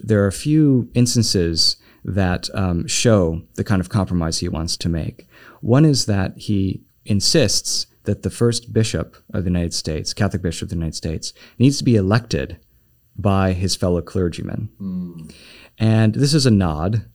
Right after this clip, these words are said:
Speaker 1: to the kind of democratic spirit that's, um, forming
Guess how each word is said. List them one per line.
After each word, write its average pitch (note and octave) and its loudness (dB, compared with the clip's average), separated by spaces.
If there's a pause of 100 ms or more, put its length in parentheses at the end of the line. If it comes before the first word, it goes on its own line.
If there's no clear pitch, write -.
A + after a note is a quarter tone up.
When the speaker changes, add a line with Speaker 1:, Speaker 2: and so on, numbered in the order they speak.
Speaker 1:
to G2+ 2
the F2 -2
kind G2 -2
of F2 -4
democratic F2+ -2
spirit A2+ 2
that's, - -2 (120)
um, E2+ -2
forming F#2 0